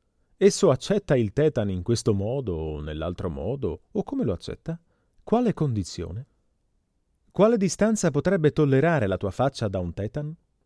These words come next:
Abbiamo già questo nel processing di esteriorizzazione, ma senza sottolineare tale singolo fatto che determina la differenza tra una tecnica funzionale e una tecnica non funzionale.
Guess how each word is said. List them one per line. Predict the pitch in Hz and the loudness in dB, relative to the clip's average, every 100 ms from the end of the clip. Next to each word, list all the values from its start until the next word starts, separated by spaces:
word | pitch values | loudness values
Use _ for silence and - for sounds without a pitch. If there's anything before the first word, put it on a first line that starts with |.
| _ _ _ _ _ _ | _ _ _ _ _ _
Abbiamo | - 143 170 | 0 4 4
già | 143 151 117 | 6 4 4
questo | 120 117 - | 0 0 0
nel | 101 92 | -2 -2
processing | 104 110 113 101 104 95 | -2 0 -2 -2 -4 -2
di | 98 | 0
esteriorizzazione, | 104 - 107 101 101 95 101 - 107 101 98 - _ | 0 0 2 2 0 -2 -2 0 0 0 -4 -14 _
ma | 117 107 | -2 0
senza | 87 - 160 208 202 - 151 | -2 -2 0 0 -4 -4 -6
sottolineare | - 185 202 _ 143 127 120 104 127 92 180 151 | -4 -4 -6 _ 0 2 0 0 -2 -4 -2 -4
tale | - 185 196 139 | -2 -4 -2 -4
singolo | - 190 190 151 127 123 | -4 -4 -2 0 0 0
fatto | - 85 - _ 170 - | -4 -10 -14 _ -14 -8
che | 160 143 | -6 -2
determina | 135 - 185 190 196 185 | -2 -2 -6 -6 -4 -4
la | 131 | -4
differenza | 107 - 160 135 92 107 143 | -6 -6 -2 -2 -2 -4 -6
tra | 143 160 | -4 -6
una | 151 135 | -4 -6
tecnica | - 196 175 156 - | -6 -8 -8 -6 -4
funzionale | 113 147 143 - 151 120 76 80 - _ | -6 -6 -8 -4 -4 -4 -6 -8 -12 _
e | - | -2
una | 180 | -2
tecnica | 151 190 - 202 180 | -2 -6 -4 -6 -4
non | 135 170 | -2 -4
funzionale. | 175 170 151 147 120 - 53 | -4 -8 -6 -6 -6 -10 -16